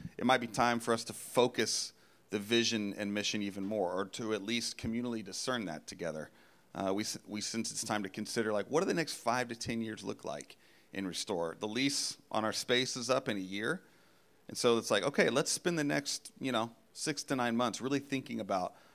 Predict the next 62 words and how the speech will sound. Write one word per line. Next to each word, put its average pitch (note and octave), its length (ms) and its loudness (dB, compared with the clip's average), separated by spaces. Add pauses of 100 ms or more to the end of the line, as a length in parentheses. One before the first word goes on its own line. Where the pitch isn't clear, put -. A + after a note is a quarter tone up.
(340)
what's D3 240 2
it D3+ 100 0
look D3 220 0
like? E2 240 0
Do, A2+ 120 0
do A2 200 -6
we G#2+ 100 -2
stay C3 380 2
there? B2+ 320 4
Do G#2+ 100 -2
we F#2 100 -4
find A2+ 300 0
a A#2 40 0
new A2+ 120 0
place? A2+ 320 0
If F2+ 60 -8
we F2+ 80 -8
find A2+ 240 0
a A2+ 40 -2
new A2+ 120 -4
place, A#2 320 0
where's F#2 240 -6
it F2 60 -6
at? G#2 300 0 (240)
If - 160 -6
we F#2+ 80 -2
do A2 160 0
find A2+ 220 2
a A2+ 60 0
new A2+ 100 -2
place, A2 320 0
what's, - 300 -6
what A#2 160 -2
are A2 40 -4
we G#2+ 60 -2
doing G#2 320 -2
in D2+ 100 -14
there? C2 220 -10 (320)
Like, F#2 120 -6
how, G#2 200 0
how A#2 140 2
does A#2 180 0
it, A2 140 -2 (340)
how A#2+ 140 4
do B2+ 80 6
we A#2+ 140 0
operate G#2+ 600 2 (400)
with G2 120 -2
our G2 100 4
vision G#2 380 0
and F#2 120 -2
mission F#2+ 480 -4 (220)
and, F#2+ 160 -2
and F2+ 180 -6
all G2 220 2
of G2 80 -2
this F#2 160 -4
coming F#2+ 240 -4
together? F2 360 -2
And F#2 120 -4
we A2+ 80 -2
think - 320 -6